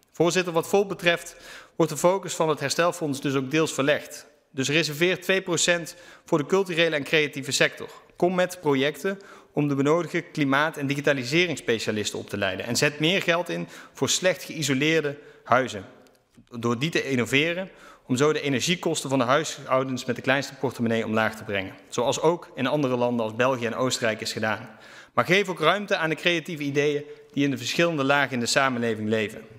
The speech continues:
Voorzitter, tot slot. Volt hoopt dat het kabinet werk maakt van de kans om de ambitie voor een Nederlandse voortrekkersrol in Europa waar te maken.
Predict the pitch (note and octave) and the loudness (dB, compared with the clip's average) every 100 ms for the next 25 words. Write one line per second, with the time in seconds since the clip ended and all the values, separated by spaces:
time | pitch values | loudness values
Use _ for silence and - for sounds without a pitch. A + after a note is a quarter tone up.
0 | - - E3+ E3 D#3 C3+ - C3 - A#2 | -20 -2 0 2 -2 -4 -10 -6 -2 -2
1 | - - - - _ _ _ _ - F#3+ | -4 -16 -20 -20 _ _ _ _ 2 4
2 | G3+ F3+ F3+ - F#3 E3 E3+ C#3 E3 F3+ | 2 2 0 2 0 2 2 4 2 2
3 | E3+ D#3+ - D3 C#3 E3+ F3 - - - | 2 0 0 -2 0 0 0 -4 -6 -6
4 | - D3 D3+ D3 F#3+ - C#3+ D3 D3 D3 | 0 2 2 0 0 -2 -2 0 2 2
5 | D#3 C#3+ C#3+ B2+ B2 D#3 E3 D#3 C3 B2+ | 0 0 0 -2 2 2 2 0 0 -2
6 | C#3+ C3 B2+ B2+ C3 B2 A#2+ B2 G#2+ G2 | 0 2 2 2 2 2 4 4 2 -4
7 | F2 - | -6 -8